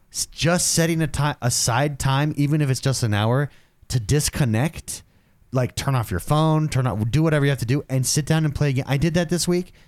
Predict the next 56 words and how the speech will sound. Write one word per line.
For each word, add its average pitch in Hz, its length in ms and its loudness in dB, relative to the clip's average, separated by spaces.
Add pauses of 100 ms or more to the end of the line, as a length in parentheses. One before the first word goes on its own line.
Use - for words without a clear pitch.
(440)
Life 117 540 0
changer. 98 280 -2
Like, 127 320 -2 (220)
you 156 140 2
wanna 240 100 0
talk 240 160 0
about 160 340 2 (220)
therapeutic, 165 880 0
just 156 220 -2
enjoying 135 560 0
life? 127 540 0 (400)
That 139 520 2
is 160 220 2
a 156 60 4
way 135 220 2
to 120 120 0
do 117 220 2
it. 110 80 -4
And 135 120 2
I 156 60 4
think 226 400 -2 (320)
last 160 340 2
year, 165 120 2
what 143 120 2
I 135 80 2
didn't 156 220 0
realize 135 440 2
is 104 100 2
as 139 160 2
I'm 135 100 0
so 147 220 2
busy, 123 260 2
I 113 80 2
would 143 140 2
sit 131 180 0
down 135 80 2
and 120 60 -2
be 107 60 2
like, 92 80 -2
"Okay, 101 260 -2 (280)
okay, 123 160 0
I've 92 140 0
gotta 147 160 4
get 139 100 0
this 123 160 0
game 123 180 2
in. 120 200 0 (220)
I've 131 80 0
gotta, 160 160 4
I've 139 180 2
gotta 151 140 4
play 147 120 4
some 131 140 2
Halo 113 240 2
right 113 160 2
now." 95 220 0